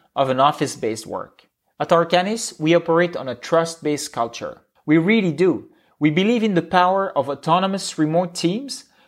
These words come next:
We believe in their ability to deliver exceptional outcomes from wherever they are. Transparency and work ethics form an integral part of our recruitment and managing processes, and we know that our teams can keep communication smooth and efficient,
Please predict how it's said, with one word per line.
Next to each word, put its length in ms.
We 120
believe 260
in 140
their 140
ability 560
to 120
deliver 460
exceptional 880
outcomes 500
from 260
wherever 480
they 140
are. 320
Transparency 720
and 160
work 260
ethics 460
form 460
an 100
integral 580
part 440
of 120
our 140
recruitment 640
and 180
managing 440
processes, 760
and 160
we 100
know 360
that 180
our 240
teams 460
can 160
keep 400
communication 760
smooth 480
and 180
efficient, 600